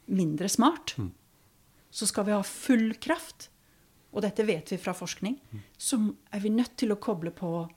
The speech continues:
Speaker 1: den menneskelige biten også.
Speaker 2: Mm. Så da snakker vi jo egentlig om, ikke sant, samarbeidet mellom menneske og maskin.
Speaker 1: Ja,
Speaker 2: Det er
Speaker 1: det
Speaker 2: jo
Speaker 1: er en
Speaker 2: litt
Speaker 1: del av
Speaker 2: sånn,
Speaker 1: det.
Speaker 2: ja, eh, for det er jo vi som må tilføre den menneskelige dimensjonen, ikke sant?
Speaker 1: Mm.
Speaker 2: Ja.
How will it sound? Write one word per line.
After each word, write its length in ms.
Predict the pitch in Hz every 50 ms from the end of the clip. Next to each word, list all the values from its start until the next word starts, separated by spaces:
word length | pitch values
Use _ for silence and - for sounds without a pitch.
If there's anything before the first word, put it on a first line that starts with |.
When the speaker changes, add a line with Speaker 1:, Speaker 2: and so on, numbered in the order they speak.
| _
Speaker 1:
den 180 | - 180 185 185
menneskelige 540 | 202 202 180 160 - - - - - 175 185
biten 320 | 170 175 160 156 - 165
også. 240 | 170 165 - - - - _ _ _ 113
Speaker 2:
Mm. 80 | 110 - _ - - - - 226
Så 120 | 202 143
da 80 | 131 160
snakker 300 | - - 214 185 - -
vi 60 | 113 120
jo 40 | 131
egentlig 320 | 123 113 107 98 - 120 113
om, 220 | 113 113 110 - - _ _ -
ikke 100 | 139 113
sant, 140 | 131 123 113
samarbeidet 960 | - - - 131 117 101 90 87 90 90 87 90 92 90 87 87 85 95 107
mellom 580 | 104 98 92 87 87 87 90 95 98 98 87 - - - -
menneske 400 | 110 104 90 85 - - - -
og 80 | 92
maskin. 500 | 90 87 90 92 - - 117 147 160 110 - - _ _ _ _ _ _
Speaker 1:
Ja, 220 | - 185 185 240 349 - - -
Speaker 2:
Det 80 | - 120
er 20 |
Speaker 1:
det 0 |
Speaker 2:
jo 60 | - 147
Speaker 1:
er 20 |
en 60 | 165 262 262 247
Speaker 2:
litt 40 |
Speaker 1:
del 200 | - 208 - -
av 100 | 180 170
Speaker 2:
sånn, 140 | 165 190 196 -
Speaker 1:
det. 40 |
Speaker 2:
ja, 180 | 139 123 135 135 - - - - - - -
eh, 680 | 135 123 120 120 117 117 117 117 117 117 113 113 120 120
for 120 | - - 143
det 80 | 131 123
er 40 | 127
jo 40 | 120
vi 140 | 110 107 101
som 180 | - - 143
må 100 | 156 160
tilføre 480 | - - 117 107 95 - 104 104 104 110
den 180 | 104 101 98 107
menneskelige 540 | 107 104 90 78 - - - - 90 90 87
dimensjonen, 500 | 85 87 90 90 87 - 95 101 123 147 147
ikke 100 | 120 -
sant? 320 | - 151 190 190 - - -
Speaker 1:
Mm. 280 | 269 233 175 156 - -
Speaker 2:
Ja. 80 | -